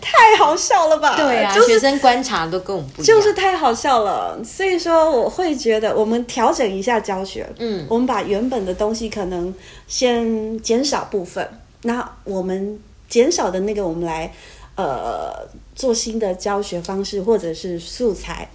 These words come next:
Speaker 1: 那你
Speaker 2: 对。
Speaker 1: 如果不知道找什么素材，现在网络太方便了嘛，
Speaker 2: 嗯哼。
Speaker 1: 或者是你看，呃，办公室的其他老师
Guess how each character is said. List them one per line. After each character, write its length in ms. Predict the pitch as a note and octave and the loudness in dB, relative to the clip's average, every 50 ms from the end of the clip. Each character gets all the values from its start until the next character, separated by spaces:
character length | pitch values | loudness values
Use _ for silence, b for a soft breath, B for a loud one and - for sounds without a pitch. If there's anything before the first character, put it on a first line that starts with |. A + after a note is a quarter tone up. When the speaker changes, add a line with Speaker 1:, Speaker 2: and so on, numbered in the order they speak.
| - | -12
Speaker 1:
那 160 | - B3 C#4+ C#4 | -8 -6 -2 0
你 80 | C4+ | 0
Speaker 2:
对。 260 | A#3 G#3+ G3+ G3 F3+ - - - - - - | 0 0 -2 -4 -6 -8 -14 -20 -20 -14 -6
Speaker 1:
如 160 | G3 A3+ C4 | -4 -4 -2
果 80 | C4 | -4
不 120 | A3 - B3 | -4 -6 -4
知 100 | A#3 B3+ | -4 -2
道 120 | B3+ A#3 | -2 -2
找 220 | G#3+ G#3+ F#3 F#3+ G#3+ | -2 -2 -4 -4 -4
什 120 | - F#3 | -4 -6
么 80 | F3+ F3+ F#3 - - - - | -6 -6 -8 -8 -14 -16 -14
素 240 | - - - C4+ A3+ | -12 -6 -4 -4 -4
材， 160 | - F#3+ F#3+ | -4 -6 -8
现 120 | G3 C4 C#4 | -6 -4 -4
在 60 | B3+ | -4
网 180 | G#3+ F#3+ E3 | -4 -4 -4
络 120 | F3+ A#3 C#4 | -4 -6 -6
太 180 | - C#4 D4 | -4 -6 -8
方 260 | C#4+ D4 C4+ C4+ C4+ C4+ | -6 -6 -6 -4 -4 -4
便 220 | D#4+ E4 E4 D4+ | -2 -2 -2 -2
了 100 | C4+ A#3+ | -2 -4
嘛， 200 | G#3 F#3+ F#3 - | -4 -4 -6 -6
Speaker 2:
嗯 220 | - G#3 G3+ F#3+ F#3+ | -8 -10 -10 -8 -8
哼。 140 | G#3+ A3+ B3 | -8 -4 -2
Speaker 1:
或 80 | F4 E4+ | 0 2
者 120 | C#4 A#3+ | 2 2
是 120 | B3+ D4+ | 4 2
你 160 | D4+ C4+ A3+ G3 | 2 0 0 -4
看， 420 | - A#3+ C4+ A#3+ A3 G3 F#3+ G3 B B B B B | -4 -2 -2 -2 0 -2 -4 -6 B B B B B
呃， 240 | B G3 F#3+ F3 D#3+ D#3 | B -2 0 0 0 0
办 180 | - B3 B3+ | -2 -2 -2
公 100 | C4 C4 | -2 -4
室 140 | C4 - B3+ | -4 -6 -6
的 160 | A3+ A3 G#3 | -4 -2 -4
其 160 | G3+ - - G3 | -4 -4 -8 -8
他 180 | G3 G#3+ G#3 | -6 -4 -4
老 160 | G3+ F3+ D#3+ | -4 -4 -6
师 320 | D#3 - - F3+ E3+ E3+ | -8 -10 -10 -10 -8 -10